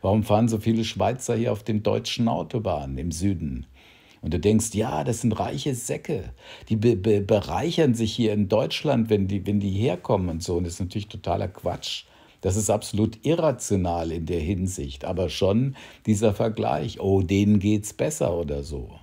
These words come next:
Wärest du nur für dich und deinem oder doch in einer beschaulichen Anzahl von Individuen, würdest du zufriedener sein,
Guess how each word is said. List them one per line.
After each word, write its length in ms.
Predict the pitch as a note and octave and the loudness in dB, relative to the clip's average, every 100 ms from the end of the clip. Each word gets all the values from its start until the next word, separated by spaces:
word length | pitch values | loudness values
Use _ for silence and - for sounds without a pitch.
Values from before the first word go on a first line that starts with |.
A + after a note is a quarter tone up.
| - _ _ _ _ _ _ _ _ _ _ _ - | -20 _ _ _ _ _ _ _ _ _ _ _ -8
Wärest 540 | G2+ C3+ D#3+ D#3 - | -2 -2 -2 -8 -8
du 100 | D#3 | -4
nur 220 | D3+ D3 | -2 -4
für 180 | C#3 C3+ | -4 -6
dich 640 | B2 - E2+ - - - _ _ _ _ | -6 -6 -8 -10 -16 -20 _ _ _ _
und 340 | A#1+ - - | -12 -12 -6
deinem 580 | E2+ G2 F#2+ D2 C#2 D2+ - _ _ _ _ _ _ _ _ _ _ _ _ _ | -4 -2 -2 -4 -6 -14 -20 _ _ _ _ _ _ _ _ _ _ _ _ _
oder 180 | - C#2+ | -10 -8
doch 160 | C#2 D#2+ | -6 -6
in 160 | D#2+ | -4
einer 400 | D#2+ D2+ D2 C#2+ C2+ - _ _ _ | -4 -4 -6 -8 -12 -20 _ _ _
beschaulichen 600 | - - - - - - | -8 -4 -2 -2 -4 -4
Anzahl 640 | - C3+ - - - A#1+ C2 - | -4 -4 -6 -6 -6 -8 -12 -12
von 180 | - C#2+ | -6 -6
Individuen, 640 | B1+ D#2 D#2 A2 F2 E2 | -4 -6 -4 -2 0 2
würdest 400 | G2 A2+ G#2+ - | 2 2 -2 0
du 100 | G#2+ | 0
zufriedener 720 | - A2+ - D#3+ D#3 G#2 E2 | 0 -4 -4 -8 -4 -4 -4
sein, 460 | D#2+ F2 E2 E2+ | -6 -8 -8 -12